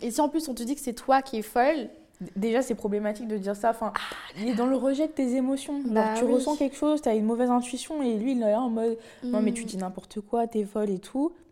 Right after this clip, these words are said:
Speaker 2: C'est, c'est pas bon du tout. Normalement, il devrait
Speaker 1: Non.
Speaker 2: t'écouter, prendre en considération ce que tu dis.
Speaker 1: C'est ça.
Speaker 2: Euh, « Ah, bah, tu trouves qu'on est trop proche ? Ok,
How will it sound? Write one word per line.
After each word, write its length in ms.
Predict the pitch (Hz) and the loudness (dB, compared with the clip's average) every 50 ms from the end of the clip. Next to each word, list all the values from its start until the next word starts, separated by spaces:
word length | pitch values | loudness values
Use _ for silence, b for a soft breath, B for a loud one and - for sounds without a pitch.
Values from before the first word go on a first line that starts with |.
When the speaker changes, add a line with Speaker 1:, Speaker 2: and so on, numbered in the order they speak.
| _ _ _ _ _ _ _ _ _ - - | _ _ _ _ _ _ _ _ _ -20 -20
Speaker 2:
C'est, 960 | - - - - - 185 185 185 180 185 180 180 180 180 175 175 180 175 180 180 | -18 -18 -14 -8 -6 -4 -4 -4 -4 -4 -4 -4 -4 -4 -4 -4 -4 -6 -8 -10
c'est 100 | 170 - | -12 -4
pas 140 | - 220 220 | 2 2 2
bon 140 | 220 226 240 | 2 2 0
du 140 | 226 233 233 | -2 -2 -2
tout. 100 | - 247 | -2 0
Normalement, 200 | 226 226 254 277 | 0 2 2 0
il 40 | 226 | 0
devrait 160 | 220 196 185 | 0 0 0
Speaker 1:
Non. 60 | - | -2
Speaker 2:
t'écouter, 500 | 214 208 202 202 214 - - 277 285 277 | -4 -4 -4 -6 -6 -2 0 0 0 0
prendre 320 | 269 - - - 233 226 | -2 -6 -6 -2 0 0
en 40 | 220 | 0
considération 640 | 220 - 214 202 220 202 202 196 196 196 - 208 208 | 0 -2 -4 -4 0 0 2 2 2 0 -2 -4 -6
ce 100 | 202 - | -6 -6
que 80 | - 196 | -8 -10
tu 200 | 196 - - 180 | -10 -8 -10 -8
dis. 300 | 175 190 208 254 277 302 | -6 -4 0 2 2 2
Speaker 1:
C'est 80 | 311 247 | 2 0
ça. 260 | 240 - 226 214 - - - - - | -4 -6 -6 -8 -8 -10 -14 -6 0
Speaker 2:
Euh, « 260 | 196 202 202 202 196 196 - | 4 6 8 8 8 6 4
Ah, 180 | - 269 294 294 | 4 4 4 6
bah, 160 | 254 220 208 202 | 8 8 6 6
tu 140 | 208 - | 4 -2
trouves 160 | 202 - 247 240 | -8 -8 -6 -2
qu'on 120 | - 220 | -2 0
est 80 | 208 196 | 0 -2
trop 140 | - - 202 | -4 -8 -2
proche ? 220 | - 247 254 247 - | 0 0 0 2 0
Ok, 200 | - 214 - | -2 0 0